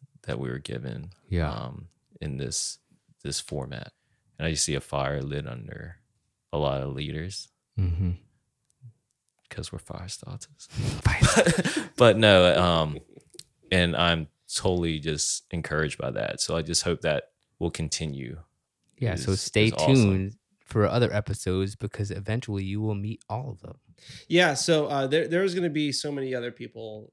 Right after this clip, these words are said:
Speaker 3: just talented people and just influential people around our community and even really around the world, right?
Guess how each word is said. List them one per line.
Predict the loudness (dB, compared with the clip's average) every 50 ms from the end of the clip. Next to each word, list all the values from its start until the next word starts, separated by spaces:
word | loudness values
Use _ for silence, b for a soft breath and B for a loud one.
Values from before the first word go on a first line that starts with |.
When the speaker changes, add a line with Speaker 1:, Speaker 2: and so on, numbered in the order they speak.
| _ -18
Speaker 3:
just | -18 -16 -12
talented | -8 -6 -4 -4 -6 -6 -10 -14
people | -10 -10 -10 -8 -6 -4 -4 -2 -2 -4 -4 -4
and | -6 -6 -8
just | -10 -14 -14 -14 -16 -18 _ _ _ _ _ -10
influential | -10 -10 -8 -6 -6 -6 -6 -6 -8 -12 -12
people | -10 -10 -12 -10 -8 -8
around | -8 -8 -8 -10 -10
our | -12 -14
community | -12 -8 -6 -4 -2 -2 -2 -2 -2 -4 -4 -2 -2
and | -2 0 0
even | 0 0 0 -4 -6 -6 -8
really | -8 -8 -6 -6 -6 -6
around | -8 -8 -10 -10 -10
the | -10
world, | -10 -10 -10 -10 -10 -12 -12 -10
right? | -10 -8 -8 -8 -8